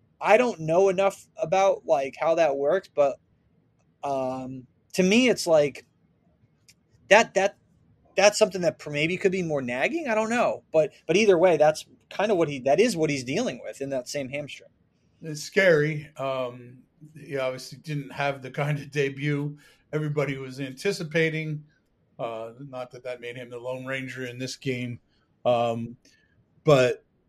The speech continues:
Speaker 2: um, yeah, you, it, it, it's, it, it's gotta be a little worrisome that this happened as, as they're about ready to get into the season. And he's saying it's the same thing that, that bothered him last year. Uh,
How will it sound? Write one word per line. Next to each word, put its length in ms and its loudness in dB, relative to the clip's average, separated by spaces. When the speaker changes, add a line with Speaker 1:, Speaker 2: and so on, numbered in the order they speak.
Speaker 2:
um, 720 -4
yeah, 360 8
you, 240 -4
it, 220 2
it, 340 -2
it's, 500 -6
it, 260 -8
it's 280 -8
gotta 260 4
be 120 2
a 60 4
little 220 4
worrisome 760 2
that 260 0
this 180 -2
happened 460 -2
as, 180 -10
as 300 -10
they're 120 -6
about 380 -6
ready 200 -6
to 60 -12
get 160 -4
into 180 -12
the 80 -12
season. 500 -6
And 120 -10
he's 160 -10
saying 240 -4
it's 100 -16
the 80 -14
same 260 -6
thing 280 -10
that, 180 -12
that 140 -10
bothered 360 -2
him 120 -12
last 400 -6
year. 380 -8
Uh, 340 -6